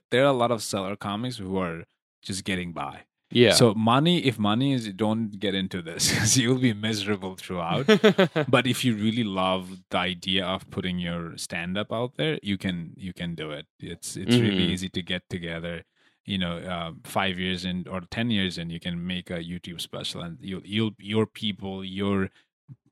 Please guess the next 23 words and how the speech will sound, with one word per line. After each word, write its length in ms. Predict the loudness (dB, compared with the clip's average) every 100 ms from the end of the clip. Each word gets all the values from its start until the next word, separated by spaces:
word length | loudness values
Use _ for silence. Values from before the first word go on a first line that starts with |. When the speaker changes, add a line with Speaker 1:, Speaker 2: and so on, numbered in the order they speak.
| _ -2
Speaker 1:
audience 400 | -2 0 -2 -2
will 140 | -2
find 300 | 0 -2 -2
it 60 | -6
at 120 | -8
some, 380 | -8 -8 -8 -6
some 220 | -6 -6
point, 320 | -6 -8 -8
hopefully. 580 | -10 -10 -12 -14 -14 -18 _ -2
Um, 40 |
Speaker 2:
Mm-hmm. 300 | 0 2 0 0
Speaker 1:
so 120 | -2
just 280 | -2 -2 0
do 160 | 2
it 100 | 2
for 100 | -2
the 120 | -8
love, 260 | -6 -8 -8 -16 -14
love 360 | -8 -6 -4
of 240 | -6 -8 -12
comedy, 420 | -12 -10 -10 -10
not 240 | -10 -12
for 480 | -14 -12 -12 -12